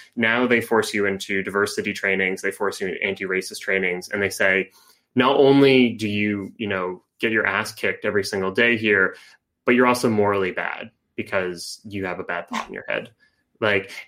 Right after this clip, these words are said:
and we're gonna get you to say something. You're going to admit to saying, you know,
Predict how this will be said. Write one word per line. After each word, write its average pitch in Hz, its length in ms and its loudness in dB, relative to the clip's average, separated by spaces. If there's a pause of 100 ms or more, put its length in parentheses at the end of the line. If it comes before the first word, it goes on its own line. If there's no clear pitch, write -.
(120)
and 127 260 4
we're 123 120 4
gonna 131 180 2
get 120 220 0
you 123 100 2
to 120 80 0
say 107 260 0
something. 98 600 -4
You're 113 120 -8
going 120 200 -2
to 113 180 -2
admit 101 380 -2
to 113 80 -6
saying, 92 600 -4
you 104 120 -6
know, 87 300 -6